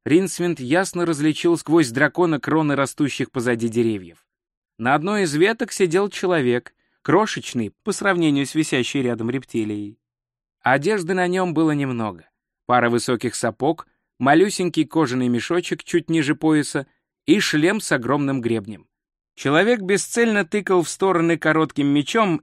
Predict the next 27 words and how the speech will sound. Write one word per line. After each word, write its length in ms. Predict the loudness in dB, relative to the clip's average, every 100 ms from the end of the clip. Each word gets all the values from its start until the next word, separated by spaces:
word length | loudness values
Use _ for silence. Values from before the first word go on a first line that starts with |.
| _
и 80 | -2
смотрел 560 | 0 0 0 2 0 2
поверх 420 | 2 4 2 2
верхушек 520 | 0 2 -2 0 -2
деревьев 520 | 2 2 2 2 0
с 80 | 0
таким 420 | -2 -2 2 2
видом, 420 | 2 -2 -2 -2 -4 _
словно 440 | -4 0 2 4
выполнял 500 | 2 4 2 2 2
занудное, 720 | 2 2 2 0 0 0 2
лишенное 500 | 0 0 -2 -2 -4
всякой 320 | -2 -4 -2 -2
привлекательности 920 | 0 0 0 -2 -4 -2 -4 -4 -6
задание. 640 | -2 -2 -4 -8 -12 _ _ _ _ _ _ _
Какой-то 460 | -2 0 -2 -2 -4
жучок 460 | -4 -2 -2 0
начал 340 | -2 -2 -2 -2
деловито 420 | 0 2 2 0
карабкаться 580 | -2 -2 -2 -4 -2 -2
вверх 300 | 0 -2 -4
по 100 | -4
ноге 300 | -4 0 0
Ринсвинда. 640 | 0 -2 -8 -12 -12 -16 _ _ _ _ _ _ _
Волшебник 540 | -6 -6 -4 -4 -4 -6
спросил 420 | -6 -6 -4 -6
себя, 360 | -6 -12 -12